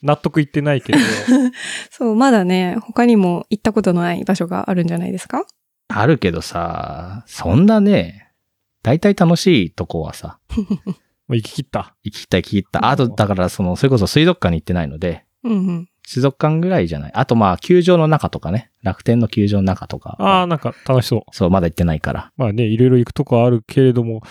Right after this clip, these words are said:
Speaker 1: 心霊スポットとかね、あんまりそういうのは仙台とか、おっこ、これは知ってたわけ？
Speaker 3: いや、知らないよね。まあ、だからどうなんだろうね。伊達政宗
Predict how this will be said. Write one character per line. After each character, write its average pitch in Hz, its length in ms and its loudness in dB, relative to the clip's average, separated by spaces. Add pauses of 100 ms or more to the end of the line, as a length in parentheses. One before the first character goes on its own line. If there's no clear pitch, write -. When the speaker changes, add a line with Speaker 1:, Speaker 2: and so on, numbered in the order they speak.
(200)
Speaker 1:
心 220 380 0
霊 220 440 2
ス - 160 -14
ポ 180 100 4
ッ - 140 -10
ト - 80 -2
と - 100 -10
か 92 140 -10
ね、 101 300 -6 (240)
あ 139 140 0
ん 190 120 -2
ま 185 80 4
り 180 240 0 (100)
そ 160 300 2
う 160 60 6
い 165 80 4
う 151 60 4
の 113 80 0
は 98 60 0
仙 127 280 -2
台 95 120 -2
と - 100 -14
か、 - 280 -14 (280)
お - 60 -8
っ - 60 -8
こ、 107 100 -10
こ 107 80 -4
れ 120 60 -2
は 110 40 -6
知 - 100 -12
っ - 20 -14
て - 120 -8
た 107 80 -6
わ 85 80 -10
け？ - 280 -16 (400)
Speaker 3:
い - 40 -2
や、 135 140 4
知 - 140 0
ら 151 160 4
な 185 220 2
い 107 160 0
よ 65 120 -10
ね。 82 520 -14 (120)
ま 104 100 -4
あ、 - 20 0
だ 92 100 0
か - 140 -8
ら 71 100 -6
ど 110 140 2
う 202 40 6
な 135 100 4
ん - 20 -2
だ 65 100 -8
ろ 57 60 -12
う - 20 -10
ね。 - 180 -10
伊 - 40 -20
達 131 220 0
政 175 300 2
宗 101 340 2